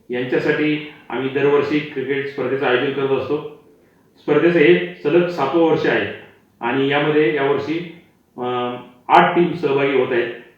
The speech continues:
आणि या, अं, स्पर्धेसाठी आमचे नगरमधील ज्येष्ठ सभासद सीए उत्तमराव कदम हे मुख्य प्रायोजक आहेत. त्याच्याबरोबर सहप्रायोजक म्हणून चोपडा मोटर्सचे राजेंद्रजी चोपडा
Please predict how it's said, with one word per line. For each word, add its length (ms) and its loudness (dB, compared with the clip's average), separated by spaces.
आणि 320 -4
या, 220 4
अं, 640 -8
स्पर्धेसाठी 580 2
आमचे 340 0
नगरमधील 460 -2
ज्येष्ठ 260 0
सभासद 480 -2
सीए 540 -4
उत्तमराव 520 2
कदम 180 0
हे 160 6
मुख्य 360 2
प्रायोजक 400 2
आहेत. 160 0
त्याच्याबरोबर 640 2
सहप्रायोजक 600 4
म्हणून 260 -4
चोपडा 240 2
मोटर्सचे 480 4
राजेंद्रजी 720 -2
चोपडा 560 -2